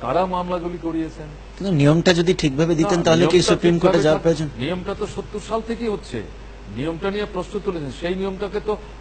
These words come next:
Speaker 1: আপনি যদি আমাকে বলেন, আমি এখনো স্ট্রিক্ট করছি, আমি এখনো স্ট্রিক্ট করছি।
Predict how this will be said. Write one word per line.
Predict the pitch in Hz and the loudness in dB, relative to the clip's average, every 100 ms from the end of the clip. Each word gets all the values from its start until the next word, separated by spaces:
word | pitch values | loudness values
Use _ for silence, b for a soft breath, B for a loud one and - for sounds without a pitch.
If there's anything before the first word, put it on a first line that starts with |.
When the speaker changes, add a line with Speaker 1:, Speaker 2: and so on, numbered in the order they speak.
| - | -14
Speaker 1:
আপনি | 117 131 160 | -10 -6 -6
যদি | 160 | -2
আমাকে | 175 175 165 | -2 -2 -6
বলেন, | 131 156 143 | -2 -2 -2
আমি | 147 | -2
এখনো | 156 151 180 | -2 -4 -8
স্ট্রিক্ট | 170 - - | -10 -12 -10
করছি, | 170 - 117 85 76 - - - - - - - - - - - - - - - | -12 -10 -12 -12 -14 -16 -18 -18 -18 -18 -18 -20 -20 -20 -18 -18 -18 -18 -18 -12
আমি | 135 175 | -10 -8
এখনো | 165 185 | -8 -8
স্ট্রিক্ট | 175 - 190 | -10 -14 -12
করছি। | - 180 120 | -10 -10 -10